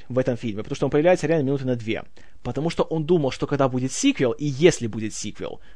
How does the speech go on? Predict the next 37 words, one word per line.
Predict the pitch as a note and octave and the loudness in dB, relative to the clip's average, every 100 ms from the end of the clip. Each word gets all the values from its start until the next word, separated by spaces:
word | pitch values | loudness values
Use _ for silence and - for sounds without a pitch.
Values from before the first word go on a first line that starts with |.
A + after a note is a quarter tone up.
| - | 2
то | D#3+ | 6
из | D3+ | 8
него | F3 A#3+ G3+ | 6 2 2
можно | F#3+ F#3 | 2 4
будет | F#3 E3 | 4 6
развить | D3+ C3 C3+ G#2+ - - - - - - - - | 2 2 -4 -4 -8 -12 -14 -14 -14 -14 -6 0
полноценного | C3+ D3 A#2+ A#2 | 0 0 0 2
злодея, | E3 A#3 C4+ | 0 4 4
и | A#3+ D#3 | 6 4
он | D3+ | 2
станет | D#3+ D#3 | 2 0
двуликим | B2 C3+ C#3+ F3 D3+ C#3 | 0 0 2 2 2 0
в | - | -2
продолжении. | C3+ C3 B2 A2 C#2 A#1 B1 - - - - - - | -2 0 -2 -4 -8 -8 -10 -12 -14 -14 -14 -14 -2
И | D3+ | 2
Бертону | B2+ F3 C4+ F3+ | 8 10 10 8
это | D3+ C#3 | 4 2
интересно | C#3 D3+ A#2+ | 2 2 2
было, | A#2 | -4
потому | D3 | -2
что | C#3 - - - | -2 -4 -4 2
он | D3+ | 2
черный, | B2+ - G#3+ B3+ C#3 G#2 - - - - | 2 2 4 4 4 -4 -8 -12 -12 -4
а | C3 | -2
что | - G#3 | 2 4
если | A#3+ F#3+ | 4 2
сделать, | D#3+ F3+ C#3 | 6 6 6
что | D3+ | 2
половина | D#3 E3+ E3+ D3+ | 2 4 4 4
его | C3 | 4
организма | C3+ C3+ B2+ A#2 | 4 2 0 0
будет | A#2+ - | -2 0
черной, | - B3 D#3 B2 | 6 6 6 2
а | |
половина | C3+ D#3+ F3 | 2 4 4
будет | C#3+ D3 | 2 0
белой? | A#2+ B2 - B1+ | 0 0 0 -2